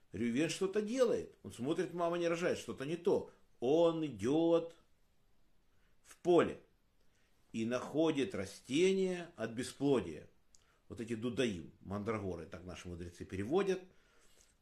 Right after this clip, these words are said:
Корень этих растений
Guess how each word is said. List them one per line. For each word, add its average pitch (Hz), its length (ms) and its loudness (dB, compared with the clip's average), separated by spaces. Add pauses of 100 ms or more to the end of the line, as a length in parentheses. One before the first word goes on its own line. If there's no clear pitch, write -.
Корень 143 440 2 (960)
этих 123 380 -4
растений 156 680 -2